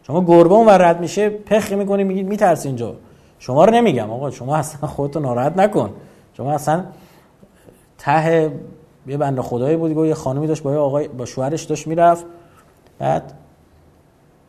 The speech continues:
شوهرش این سوسولا بود. یکی اومد به این خانم متلک انداخت. گفت: "تو غیرت نداری، نمی‌خوای بریش برخورد کنی؟"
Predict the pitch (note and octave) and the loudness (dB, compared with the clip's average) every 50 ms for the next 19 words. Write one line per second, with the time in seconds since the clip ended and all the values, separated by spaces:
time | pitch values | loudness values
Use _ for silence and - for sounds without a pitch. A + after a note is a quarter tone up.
0 | _ _ _ - - - F3+ F3+ F3 F3 F3+ - D3+ - - C#3 C#3 C#3 B2+ A2+ | _ _ _ -10 -8 -6 -6 -4 -4 -4 -6 -6 -8 -4 0 2 2 2 2 0
1 | - - - - - - - _ _ _ _ _ _ _ _ _ _ _ _ _ | -2 -8 -12 -18 -20 -20 -20 _ _ _ _ _ _ _ _ _ _ _ _ _
2 | _ _ - D#3 D#3 - F#3 F#3 F3+ F3+ F3+ F3+ - D#3+ D#3+ F3 F3+ E3+ D3+ - | _ _ -14 -10 -6 -4 -2 -2 -2 -2 -2 -2 -2 -2 0 0 0 0 0 2
3 | D3+ D3+ D#3 C#3+ C#3 A#2 A2 G#2 G2+ G#2 - - - _ _ _ _ _ _ _ | 2 2 0 0 -2 -6 -8 -8 -12 -12 -16 -20 -20 _ _ _ _ _ _ _
4 | _ _ - - G3 - A3+ G#3 G3+ F#3+ F3+ F#3+ G3 G#3+ A3 A3 A3+ G#3+ G#3 F#3 | _ _ -14 -12 -10 -8 -6 -2 0 0 2 2 2 2 2 0 0 0 0 0
5 | F#3 G3+ A3 G#3+ - F#3+ E3+ F3 E3+ D#3+ - - D#3 D3 C#3+ C#3+ - D3+ C#3 C#3+ | 0 0 -2 -2 -2 -2 -2 -2 -4 -6 -4 -2 -2 -2 -2 -2 -4 -6 -6 -6
6 | - D3 C#3+ C#3+ C#3+ C#3 C#3+ | -6 -6 -4 -4 -4 -6 -6